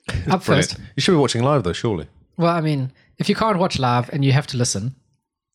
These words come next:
Speaker 1: then this is the deal. Then these games would have come out already.
Speaker 2: Yes.
Speaker 1: In which case, these are the games that have come out this past week.
Speaker 2: I'm so confused.
Speaker 1: Never mind. First up,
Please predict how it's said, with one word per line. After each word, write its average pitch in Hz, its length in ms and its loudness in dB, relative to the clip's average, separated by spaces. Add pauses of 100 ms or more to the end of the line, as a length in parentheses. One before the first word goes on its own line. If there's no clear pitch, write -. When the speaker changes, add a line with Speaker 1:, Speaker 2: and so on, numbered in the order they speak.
(120)
Speaker 1:
then 127 160 -2
this 131 160 -2
is 127 120 0
the 123 80 0
deal. 120 280 0 (600)
Then 139 160 0
these 147 180 0
games 135 340 0
would 139 120 2
have 131 180 0
come 139 180 -2
out 127 200 0
already. 110 480 -2 (680)
Speaker 2:
Yes. 98 580 -4 (340)
Speaker 1:
In 135 140 2
which 151 220 0
case, - 500 -4 (100)
these 165 200 2
are 156 40 2
the 135 80 2
games 131 260 2
that 123 100 2
have 156 220 0
come 110 160 -2
out 104 320 -4 (500)
this 135 120 2
past 135 380 0
week. 135 340 0
Speaker 2:
I'm - 60 -18
so - 240 -10
confused. - 480 -14 (160)
Speaker 1:
Never 170 160 2
mind. 202 280 -2 (640)
First 233 280 2
up, 160 220 -2